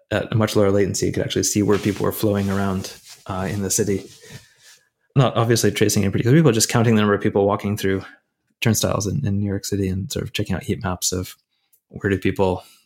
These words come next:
seem to be going into the system and coming out of the system at any point. Just, I don't know. I'm not sure what you would do with that necessarily, but I think that's fine. I think, like, a lot of projects that I, that I put together are also like, "I'm not sure what this is for," like Sudoku and differential data flow. Like, that's not,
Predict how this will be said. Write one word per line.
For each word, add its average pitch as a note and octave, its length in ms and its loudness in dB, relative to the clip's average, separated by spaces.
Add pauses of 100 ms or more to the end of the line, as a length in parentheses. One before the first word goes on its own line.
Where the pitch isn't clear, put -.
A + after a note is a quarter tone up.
(160)
seem G#2+ 200 2
to G#2 100 0
be F#2+ 140 2
going G2 300 2
into G2 120 0
the F#2+ 120 -2
system G2 320 -2
and F#2+ 100 -2
coming F2+ 240 -4
out F#2+ 80 -2
of - 80 -4
the - 60 -4
system F#2+ 320 -4
at F#2+ 60 -4
any G2+ 140 -8
point. - 280 -8 (100)
Just, - 540 -2
I G#2+ 120 0
don't F#2 120 -4
know. F#2 120 -6 (800)
I'm A2 80 4
not A2+ 120 4
sure A#2 120 4
what A#2 100 2
you G2+ 80 2
would F#2+ 100 2
do G2 120 2
with A2 100 4
that A#2 300 0
necessarily, A2 580 0
but D3+ 80 4
I - 20 8
think A3 120 4
that's D#3+ 120 2
fine. G2+ 200 2
I F#2 40 0
think, C3 140 4
like, B2 140 2
a A#2+ 40 6
lot B2 140 6
of G#2+ 80 0
projects G#2 360 0
that - 100 -2
I, F2+ 340 -2
that - 60 -4
I F#2+ 140 2 (220)
put G#2 120 -2
together F#2 280 0
are F2+ 60 -2
also F#2 240 -6
like, - 140 -4
"I'm G#2+ 100 2
not G2 160 0
sure - 100 -4
what - 140 -6
this G2+ 160 -6
is F#2 140 -6
for," G2+ 200 -10
like - 220 -18 (400)
Sudoku G2+ 540 2
and F#2+ 100 0
differential F#2+ 340 -2
data G2+ 220 -4
flow. F#2+ 160 -4
Like, G2 160 -4
that's - 180 -4
not, - 220 -4